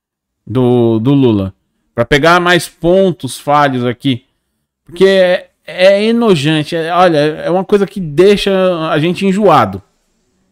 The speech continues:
de ver ele falando tanta asneira. Ele sempre apela pra mesma coisa. "Ah, como as pessoas conseguem dormir sabendo que tem uma criança?"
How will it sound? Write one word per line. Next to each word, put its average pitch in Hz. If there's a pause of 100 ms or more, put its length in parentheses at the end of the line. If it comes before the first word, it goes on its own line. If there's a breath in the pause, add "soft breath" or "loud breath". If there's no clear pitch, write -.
(540)
de 131
ver 156
ele 160
falando 147
tanta 208
asneira. 135 (400)
Ele 185
sempre 247
apela 202
pra 180
mesma 190
coisa. 120 (520)
"Ah, 208
como 240
as 247
pessoas 214
conseguem 190
dormir 185 (1000)
sabendo 196
que 185
tem 208
uma 196
criança?" 180